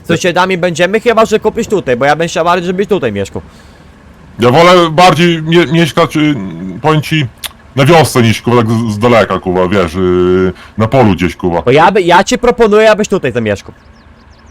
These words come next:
Speaker 1: Gdzieś
Speaker 2: To trochę
Speaker 1: tutaj w
Speaker 2: byś
Speaker 1: tych
Speaker 2: miał.
Speaker 1: domach, bo ja bym tutaj ciebie miał obok. Troszeczkę byśmy
Speaker 2: Powiem
Speaker 1: sobie
Speaker 2: ci
Speaker 1: podrygowali fajnie.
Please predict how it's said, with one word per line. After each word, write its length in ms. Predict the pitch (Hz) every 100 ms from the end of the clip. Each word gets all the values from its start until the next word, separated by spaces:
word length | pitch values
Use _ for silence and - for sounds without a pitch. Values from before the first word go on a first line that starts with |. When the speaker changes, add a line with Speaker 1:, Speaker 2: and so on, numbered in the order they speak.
| - -
Speaker 1:
Gdzieś 180 | 131
Speaker 2:
To 60 | 120
trochę 120 | 110
Speaker 1:
tutaj 100 | 107
w 20 |
Speaker 2:
byś 120 | 110 -
Speaker 1:
tych 80 |
Speaker 2:
miał. 100 | 190
Speaker 1:
domach, 220 | 139 117 110
bo 80 |
ja 160 | 147 180
bym 100 | 190
tutaj 200 | 196 190
ciebie 280 | - 190 190
miał 340 | 185 180 160
obok. 300 | 131 151 185 - - _ -
Troszeczkę 240 | 156 - 185
byśmy 220 | 165 175
Speaker 2:
Powiem 160 | 170 170
Speaker 1:
sobie 100 | 147
Speaker 2:
ci 60 |
Speaker 1:
podrygowali 500 | 165 147 160 135 123
fajnie. 400 | 120 117 110 143